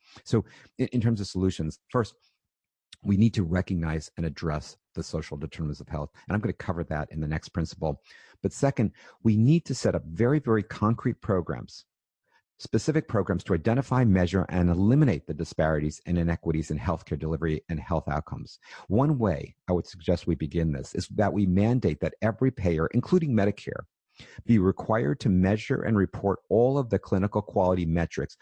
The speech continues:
broken out by race. So if we're looking at the so-called hedis metrics, these are the standard quality and experience metrics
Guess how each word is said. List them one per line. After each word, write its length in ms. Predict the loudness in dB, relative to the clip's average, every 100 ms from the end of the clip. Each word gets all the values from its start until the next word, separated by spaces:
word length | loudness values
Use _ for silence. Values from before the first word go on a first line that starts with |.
| -14 0
broken 380 | 2 2 0 -2
out 240 | 0 -2 0
by 100 | -2
race. 520 | -2 -4 -6 -14 -18 _ _ -10
So 180 | 0 0
if 100 | 2
we're 120 | 2
looking 280 | 2 2 0
at 120 | 0
the 60 | -2
so-called 420 | 0 0 0 -2
hedis 320 | 2 2 2
metrics, 380 | 0 0 -2 0
these 160 | 0 0
are 40 |
the 100 | -2
standard 400 | -2 0 0 -4
quality 420 | -2 0 2 2 0
and 80 |
experience 500 | -4 -4 2 2 2
metrics 440 | 0 0 0 -2